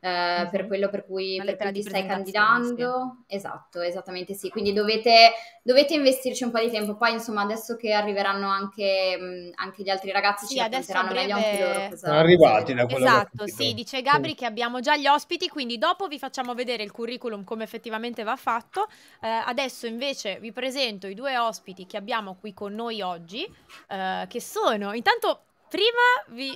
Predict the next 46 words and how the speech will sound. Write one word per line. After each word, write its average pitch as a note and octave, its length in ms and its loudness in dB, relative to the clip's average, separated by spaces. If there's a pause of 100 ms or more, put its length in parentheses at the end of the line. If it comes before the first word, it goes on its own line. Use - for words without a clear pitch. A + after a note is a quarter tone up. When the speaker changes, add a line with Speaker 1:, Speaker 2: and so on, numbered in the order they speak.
Speaker 2:
vi A#3 200 -12
faccio D#4 340 -2
indovinare C4+ 680 -6
di D4 100 -10
che C4+ 120 -12
tipo C4+ 180 -10
di A#3 100 -6
azienda A3+ 400 -4
sono, C#4+ 220 -8
ancora B3+ 240 -4
prima A#3+ 220 -8
di A#3+ 80 -8
farli A3+ 240 -6
entrare, B3 320 -4
perché G#3+ 180 -12
sennò A3 220 -10
poi G#3+ 240 -2
lo G3+ 80 -8
vedete G#3 320 -4
dalle G3+ 220 -4
loro A3+ 220 -2 (180)
<laughs> - 120 -20
cam C4 340 2 (560)
di D4 120 -6
che C4+ 100 -6
azienda A#3+ 520 -2
sono. A#3+ 420 -6 (300)
Vi D4+ 200 -4
faccio, E4+ 600 0 (220)
vi C4+ 100 -10
do F4+ 120 0
tre E4+ 180 -4
indizi. G3 600 -10 (160)
Allora, A3 460 0
hanno F#4 240 2
la D#4 100 0
sede E4 300 -6
a C#4+ 120 -2
Zola E4+ 220 0
Predosa. G#3+ 640 -6 (1120)
E B3 120 -2
questo D#4+ 680 4
è C4 260 6
il B3+ 160 -4
primo C#4+ 300 -4
indizio. G#3 540 -8